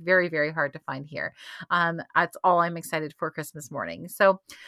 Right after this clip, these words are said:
anyways, the allure of Nigella, which extends beyond her, like, resplendent beauty and her way of connecting with the camera,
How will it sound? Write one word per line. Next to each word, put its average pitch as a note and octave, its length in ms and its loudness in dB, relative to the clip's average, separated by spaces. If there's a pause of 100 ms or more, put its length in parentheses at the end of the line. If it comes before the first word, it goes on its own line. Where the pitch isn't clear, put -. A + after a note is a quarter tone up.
(160)
anyways, G#3 360 2
the A3 80 -2
allure G#3+ 320 4
of A#3 80 -2
Nigella, D#3 580 0
which E3 160 -6
extends F3 420 -4
beyond D#3 680 0
her, D3+ 340 2
like, D3+ 180 -4
resplendent D#3 680 -6
beauty C3 340 -4
and D3 120 -6
her D3+ 100 -4
way C#3 140 -2
of - 80 -12
connecting D3 380 -10
with C#3 100 -10
the - 80 -18
camera, C3+ 380 -4